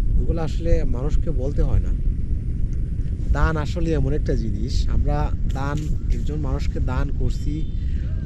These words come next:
করে ওইটা আল্লাহকে খুশি করছি, ওইটা আল্লাহ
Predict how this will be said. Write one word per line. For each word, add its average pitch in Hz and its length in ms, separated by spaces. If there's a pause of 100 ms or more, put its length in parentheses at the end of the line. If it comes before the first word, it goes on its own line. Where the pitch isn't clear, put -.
(120)
করে 143 360
ওইটা 147 460
আল্লাহকে 135 520
খুশি - 280
করছি, - 340 (680)
ওইটা - 200
আল্লাহ 123 260